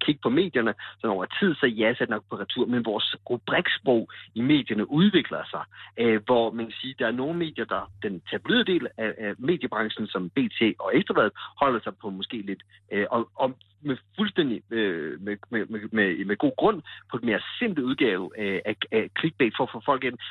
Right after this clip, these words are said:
hvor for eksempel, øh, T V to og Politiken lige forfiner den en smule for at passe til deres publikum, hvor de stadig udlader noget,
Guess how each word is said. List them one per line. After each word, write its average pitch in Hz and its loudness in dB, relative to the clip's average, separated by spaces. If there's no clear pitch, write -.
hvor 123 0
for 135 2
eksempel, 123 0
øh, 107 0
T - -12
V 104 -12
to - 0
og 85 -8
Politiken 156 0
lige 165 0
forfiner 156 0
den 101 -4
en 95 -2
smule 143 2
for 139 6
at - -2
passe 135 0
til - -12
deres 117 2
publikum, - -2
hvor 127 4
de 139 -2
stadig 156 0
udlader 135 6
noget, 104 2